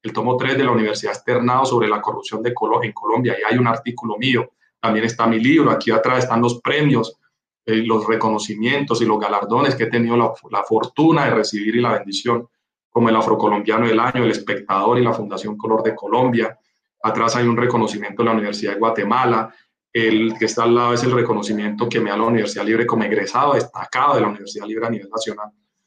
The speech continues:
Entonces, esto ha sido un proceso. Ah, bueno, y hoy, como director, por ejemplo, del programa de formación forense de la Universidad de La Paz de la onu, eh, los invito también a que nos formemos. Es decir, esto es un proceso de formación,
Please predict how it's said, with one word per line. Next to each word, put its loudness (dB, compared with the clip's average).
Entonces, 4
esto 2
ha 4
sido 6
un 2
proceso. 2
Ah, 2
bueno, 4
y 4
hoy, 0
como 2
director, 0
por 2
ejemplo, 0
del 0
programa 2
de 0
formación -2
forense 2
de 2
la 2
Universidad -4
de -2
La 0
Paz 0
de 0
la 2
onu, -2
eh, 0
los 2
invito 0
también 2
a 2
que -2
nos -2
formemos. 2
Es 2
decir, 2
esto 2
es 0
un 2
proceso 2
de 2
formación, -2